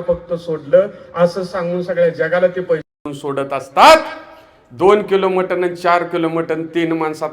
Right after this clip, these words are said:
खाल्लं म्हणण्याचं कर्तृत्व भविष्यात करायचं आहे, काही लेणी आपल्याला डोळे भरून बघायचं आहे, हे ठरवण्याचा दिवस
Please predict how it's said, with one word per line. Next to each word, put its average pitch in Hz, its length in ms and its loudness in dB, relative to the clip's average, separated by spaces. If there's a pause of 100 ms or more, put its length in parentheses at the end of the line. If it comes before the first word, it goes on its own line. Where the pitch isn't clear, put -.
खाल्लं 147 340 -8
म्हणण्याचं 143 540 -8
कर्तृत्व 175 600 -4
भविष्यात 156 440 -4 (120)
करायचं 185 400 2
आहे, 151 160 2 (360)
काही 151 320 -2
लेणी 156 300 -2
आपल्याला 156 460 -2
डोळे 143 300 -4
भरून 135 360 -6
बघायचं 127 400 -4
आहे, 143 180 -10
हे 143 80 -10
ठरवण्याचा 202 840 0
दिवस 143 400 -6